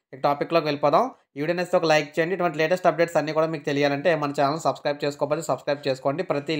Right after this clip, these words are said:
లేటెస్ట్ అప్‌డేట్ కూడా మీకు ఇవ్వడం అయితే జరుగుతుందన్నమాట. టిట్కో ఇళ్ళకి సంబంధించి లేటెస్ట్ అప్‌డేట్ అనమాట. టిట్కో లబ్ధిదారులకు బ్యాంకుల ద్వారా రుణాల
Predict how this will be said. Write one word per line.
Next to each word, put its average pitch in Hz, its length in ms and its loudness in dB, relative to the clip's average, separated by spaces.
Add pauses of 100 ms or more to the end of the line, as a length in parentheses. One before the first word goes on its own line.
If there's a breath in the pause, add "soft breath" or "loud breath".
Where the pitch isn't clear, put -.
లేటెస్ట్ 147 320 -2
అప్‌డేట్ 139 300 -4
కూడా 151 180 0
మీకు 147 160 -6
ఇవ్వడం 139 200 2
అయితే 139 180 -6
జరుగుతుందన్నమాట. 127 580 -4 (1600)
టిట్కో 190 300 2
ఇళ్ళకి 196 260 6
సంబంధించి 180 420 4
లేటెస్ట్ 170 340 4
అప్‌డేట్ 151 280 2
అనమాట. 156 360 2
టిట్కో 180 260 4 (100)
లబ్ధిదారులకు 170 640 4 (100)
బ్యాంకుల 160 400 2
ద్వారా 156 300 6
రుణాల 156 260 2